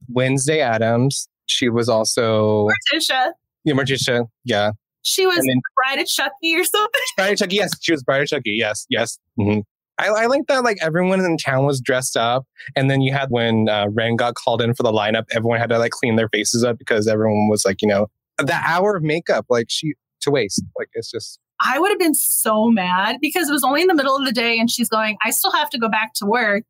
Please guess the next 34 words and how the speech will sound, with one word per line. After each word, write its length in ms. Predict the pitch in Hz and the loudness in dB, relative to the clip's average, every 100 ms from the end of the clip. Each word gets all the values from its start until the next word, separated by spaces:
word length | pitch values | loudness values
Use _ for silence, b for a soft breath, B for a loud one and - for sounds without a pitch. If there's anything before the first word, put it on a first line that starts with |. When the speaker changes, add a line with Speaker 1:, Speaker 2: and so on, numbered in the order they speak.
| - - B B - | -16 -20 B B -4
Speaker 2:
And 100 | 151 151 | -2 0
Speaker 1:
Uh, 120 | 139 135 _ _ - | -2 -6 _ _ -4
they 140 | 165 | -4
could 140 | 160 | 0
have 80 | 220 | 0
done 120 | 185 202 | 2 2
it 80 | 160 | 2
later 340 | 135 131 120 | 2 2 2
on 400 | 107 107 131 160 _ - | 2 2 0 -4 _ -6
and 120 | 151 127 | 0 2
been 120 | 123 | 2
nice. 380 | 110 101 135 - | 2 0 -2 0
I 60 | |
mean, 120 | 139 135 | 0 2
it's 140 | 131 | 0
a 60 | 135 | -2
small 240 | - 110 | 0 0
town. 480 | - 107 110 120 123 - | 0 0 0 0 -4 -4
You 100 | 135 | -2
could 80 | 175 | 0
have 60 | |
waited 280 | 151 127 131 | 0 0 0
for 100 | - | 0
everyone 300 | 123 120 120 | 0 2 2
to 60 | 117 | 2
be 80 | 113 | 2
off 160 | 107 | 0
of 80 | 110 | 0
work 260 | 98 104 113 | 0 0 2
and 120 | 98 | 2
then 140 | 98 104 | 2 2
do 120 | 120 | 2
that. 260 | 135 139 107 | 2 0 2
Like 220 | 101 90 | 0 0